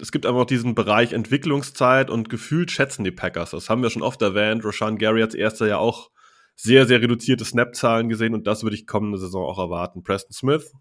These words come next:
Rashan, äh, und Rashan Gary sind die eins und zwei und Van Ness werden wir immer mal wieder sehen, ohne Verletzung jetzt mal, äh, prognostiziert und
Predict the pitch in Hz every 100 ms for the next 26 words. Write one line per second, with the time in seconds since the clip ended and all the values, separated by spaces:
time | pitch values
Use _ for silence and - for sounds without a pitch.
0 | - 107 - 107 107 107 107 101 - 101
1 | - 110 107 98 104 101 101 117 113 110
2 | 107 101 107 101 - 104 101 123 147 -
3 | - - - 107 104 110 120 113 113 110
4 | 151 165 139 117 110 117 143 135 123 127
5 | 127 127 127 123 _ 117 123 127 104 113
6 | 110 123 117 110 117 104 104 107 82 101
7 | - 110 110 - 101 - 107 104 - -
8 | 98 90